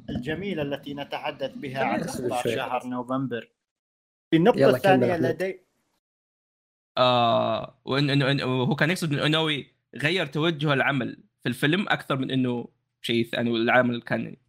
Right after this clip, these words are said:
Speaker 3: غير.
Speaker 2: أنا، أنا
Speaker 3: آه.
Speaker 2: بقول شيء قبل لا تكمل أحمد، معليش.
Speaker 3: مم.
Speaker 1: لا، لا،
Speaker 2: إن،
Speaker 1: كمل أحمد، كمل أحمد.
Speaker 2: إن، آه، شو يسمونه، سالفة إنه يطلع ناس يشتغلون العمل ويتكلمون عنه بسوء، هذه ما تصير إلا في حالة واحدة، إنه صارت مشكلة، أوكي؟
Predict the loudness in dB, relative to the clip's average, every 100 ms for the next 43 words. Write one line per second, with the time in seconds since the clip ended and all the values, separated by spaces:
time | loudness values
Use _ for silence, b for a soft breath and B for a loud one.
0 | -8 -4 -4 -6 -2 6 8 8 8 8
1 | 6 2 2 2 6 6 4 -4 -4 -6
2 | -6 -8 -8 -6 -8 -4 4 4 6 4
3 | 0 2 2 4 4 2 2 2 2 0
4 | -2 -2 -2 -2 2 6 6 4 4 4
5 | 4 4 4 2 -2 -2 -2 -2 -2 2
6 | 6 6 6 8 8 8 0 0 0 -2
7 | -2 -4 -8 -6 0 0 2 0 0 -4
8 | -10 _ _ _ _ _ _ _ -2 0
9 | 0 2 6 8 8 6 4 2 0 0
10 | 4 4 4 -6 _ _ _ _ _ 6
11 | 6 6 2 0 -2 -2 0 0 0 0
12 | 0 0 -2 -2 2 0 0 -6 -6 -14
13 | -14 _ _ _ -14 0 0